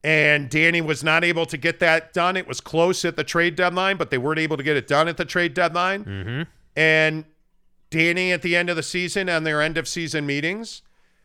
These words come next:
Speaker 1: Danny and Rudy Gobert had that conversation where Rudy said, "I wanna be here. I love Salt Lake, but if there's another situation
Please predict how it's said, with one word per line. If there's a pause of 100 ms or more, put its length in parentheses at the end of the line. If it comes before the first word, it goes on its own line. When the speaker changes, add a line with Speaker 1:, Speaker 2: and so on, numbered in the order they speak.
(140)
Speaker 1:
Danny
and (140)
Rudy
Gobert
had
that
conversation
where
Rudy
said,
"I
wanna
be
here.
I
love
Salt
Lake,
but
if
there's
another
situation